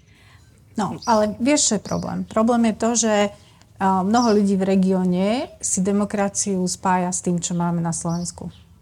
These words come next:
A na Slovensku toto ešte nie je úplne akože tá, tá demokracia, ktorá by asi mala byť. A potom je z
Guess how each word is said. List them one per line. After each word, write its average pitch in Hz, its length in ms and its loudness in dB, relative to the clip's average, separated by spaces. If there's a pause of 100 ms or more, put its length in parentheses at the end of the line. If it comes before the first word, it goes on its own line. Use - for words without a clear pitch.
(800)
A - 80 -8
na 196 160 2
Slovensku 196 800 0 (160)
toto 202 240 -2
ešte 185 240 0
nie 190 340 2
je 185 60 2
úplne 180 400 -2
akože 185 240 -4
tá, 170 320 -2
tá - 160 -2
demokracia, 175 640 -2
ktorá 170 320 -6
by 185 160 -6
asi - 160 -6
mala 175 320 -4
byť. - 400 -14
A - 80 -8
potom 196 400 -2
je 185 320 2
z 180 80 -6